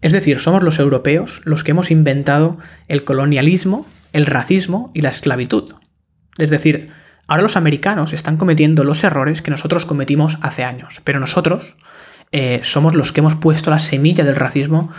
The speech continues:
en todas las naciones del mundo, ¿no? Y, y hoy, eh, desde el concepto, quiero decir que en vez de sentirme orgulloso de mis raíces europeas, ¿no? Como, como los americanos,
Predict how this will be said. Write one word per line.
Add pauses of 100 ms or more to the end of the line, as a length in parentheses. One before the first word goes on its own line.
(320)
en
todas
las
naciones
del
mundo, (260)
¿no?
Y,
y
hoy, (280)
eh,
desde
el
concepto,
quiero
decir
que
en
vez
de
sentirme
orgulloso (200)
de
mis
raíces
europeas,
¿no?
Como,
como
los
americanos,